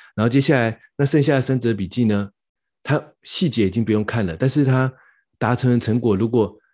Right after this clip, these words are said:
还有什么可以有新的问题或新的挑战，可以让下一年接下来的成果做得更好的，我当下把问题点列上去，然后帮他加上一两步的行动清单。那对我来讲，这件事情就结束了，因为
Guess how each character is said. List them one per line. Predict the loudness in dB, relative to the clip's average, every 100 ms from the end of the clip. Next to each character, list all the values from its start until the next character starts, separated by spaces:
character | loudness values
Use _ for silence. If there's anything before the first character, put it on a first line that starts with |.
| -6
还 | 0
有 | 2
什 | 2 0
么 | -2
可 | 0
以 | 0 0 -4 -6
有 | -6
新 | -4 0 0
的 | 0 0
问 | 0 -2
题 | -4 -6
或 | -6
新 | -4 -2
的 | -2
挑 | -4 -6
战， | -6
可 | -4 -2
以 |
让 | -2 -4 -8 _ _ _ _ _ _ _
下 | -4 0 2
一 | 2
年 | 2 2 0
接 | -2 -2
下 | -2
来 | -2
的 | -4
成 | -6
果 | -6 -2
做 | -2
得 | -2
更 | 0 -2
好 | -2 -6
的， | -10 -14 _ _ _
我 | -6
当 | 0 0
下 | 0
把 | -2 -4
问 | -2 -2
题 | -4
点 | -10 -8 -4
列 | -4
上 | -4 -10
去， | -12 -14 -16 _ _
然 | -6 -4
后 |
帮 | -2
他 | -2
加 | -2 -4 -4
上 | -6 -6
一 | -6
两 | -6 -8
步 | -8 -8
的 | -8 -10 _ _ -14
行 | -8 -6
动 | -6
清 | -6 -8
单。 | -8 -2
那 | 2
对 | 4
我 | 4
来 | 2
讲， | 0 -4 -8 _ _ _
这 | -8 -2
件 | 0
事 | 0
情 | -2
就 | -2 -4
结 | -6
束 | -10 -10 -10
了， | -12 _ _ 0
因 | 4
为 | 4